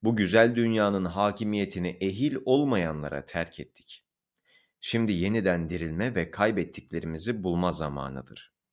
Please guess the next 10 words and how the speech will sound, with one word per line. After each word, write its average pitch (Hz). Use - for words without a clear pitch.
Bunun 160
için 156
de 127
işe 131
başından 117
başlamamız 78
gerekiyor. 67
İşin 92
başı 87
da 117